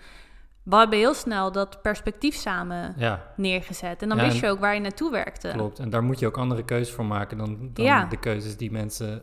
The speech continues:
Speaker 2: in je omgeving maken.
Speaker 1: Ja, want als
Speaker 2: Merendeel in je
Speaker 1: precies.
Speaker 2: omgeving, ja.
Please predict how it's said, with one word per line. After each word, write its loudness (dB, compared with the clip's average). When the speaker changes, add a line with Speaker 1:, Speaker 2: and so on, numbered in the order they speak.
Speaker 2:
in -6
je 0
omgeving -4
maken. -6
Speaker 1:
Ja, 8
want 8
als 10
Speaker 2:
Merendeel 6
in 2
je 2
Speaker 1:
precies. 0
Speaker 2:
omgeving, -4
ja. -2